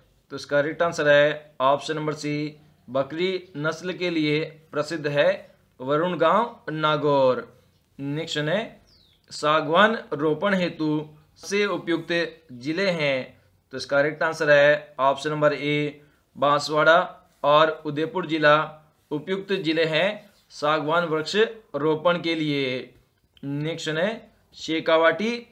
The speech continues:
भूभाग में कुओं को स्थानीय नाम है,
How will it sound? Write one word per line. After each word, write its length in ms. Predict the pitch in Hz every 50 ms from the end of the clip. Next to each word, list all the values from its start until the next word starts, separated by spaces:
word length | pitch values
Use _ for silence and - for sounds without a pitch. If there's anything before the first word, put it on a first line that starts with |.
| _ -
भूभाग 560 | 139 131 160 196 208 190 170 175 170 180 170
में 380 | 165 160 156 156 151 160 156 - - _ _ _ _ _ _ _ _
कुओं 340 | 143 143 151 170 190 220 233 226
को 560 | 208 175 170 170 170 170 170 - - _ _ _ _ _ _
स्थानीय 600 | 156 147 - - - 165 165 170 170 180 196 214 226 226 220 - - 160
नाम 360 | 151 151 156 165 185 196 180
है, 300 | 170 160 151 143 139 135